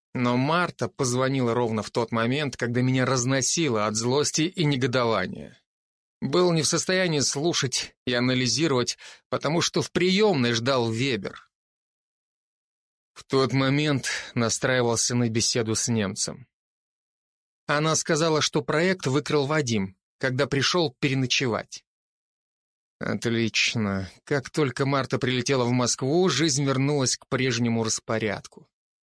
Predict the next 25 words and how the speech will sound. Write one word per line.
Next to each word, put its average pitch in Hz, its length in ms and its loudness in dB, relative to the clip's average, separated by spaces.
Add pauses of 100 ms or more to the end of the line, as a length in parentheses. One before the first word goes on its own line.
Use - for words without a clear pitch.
(560)
Представляю, 120 640 0
как 120 180 -2
жених 131 320 0
прикасается 123 680 0
к 131 80 -6
ней, 139 440 0 (460)
и 135 100 -4
меня 123 260 2
едва 120 360 0
не 127 160 2
выворачивает. 127 1120 -4 (320)
Гер 143 280 0
меня 147 200 0
целенаправленно 170 840 2
добивает. 156 800 0 (1400)
Он 113 260 -2
её 117 360 0
жених. 110 720 -4 (640)
Нет. - 520 -2 (580)
Пожаловался 160 720 2
Марте 185 360 2
на 151 120 2
сложную 151 440 2
обстановку 147 500 0
дома 202 360 4